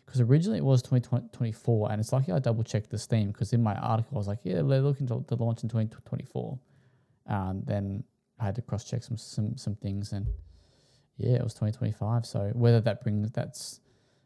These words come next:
it comes down from, um, the Kickstarter, yeah,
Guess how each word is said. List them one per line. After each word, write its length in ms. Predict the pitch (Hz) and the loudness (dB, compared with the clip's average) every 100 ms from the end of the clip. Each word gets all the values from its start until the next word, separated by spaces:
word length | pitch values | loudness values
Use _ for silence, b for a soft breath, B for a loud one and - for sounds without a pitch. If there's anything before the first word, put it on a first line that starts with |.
| b | b
it 100 | - | -6
comes 220 | - 104 | -2 0
down 280 | - 101 98 | -2 -4 -4
from, 260 | 98 104 101 | -6 -4 -4
um, 300 | 95 95 107 - _ _ _ _ _ _ _ _ _ _ _ _ - | -4 -6 -10 -14 _ _ _ _ _ _ _ _ _ _ _ _ -20
the 60 | - | -16
Kickstarter, 480 | - - - 95 101 | -12 -8 -6 -4 -4
yeah, 140 | 98 | -4